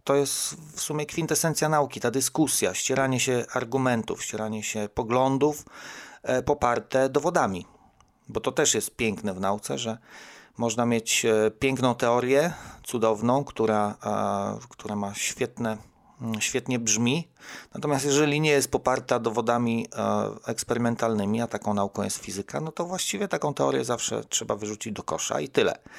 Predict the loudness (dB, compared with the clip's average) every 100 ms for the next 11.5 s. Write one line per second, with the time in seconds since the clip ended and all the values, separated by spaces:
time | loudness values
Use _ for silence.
0 | -16 -14 -16 -12 -4 0 2 0 -2 -2
1 | 2 2 0 -2 0 2 2 4 6 6
2 | 6 6 2 0 -12 -4 0 2 4 2
3 | 0 -6 -6 0 0 0 -4 -6 -2 -2
4 | -4 -8 -4 -2 -4 -2 2 2 2 2
5 | 2 2 2 0 -2 -6 -20 -20 -20 -20
6 | -20 -12 -2 0 0 0 -2 -2 -6 -16
7 | -16 -8 -6 -6 -8 -8 -8 -4 -4 -4
8 | -8 -18 -18 -20 -20 -20 -20 _ -8 0
9 | 2 2 0 -2 -4 -6 -20 -14 -10 -10
10 | -10 -14 -18 -20 _ _ _ 4 6 6
11 | 4 4 4 2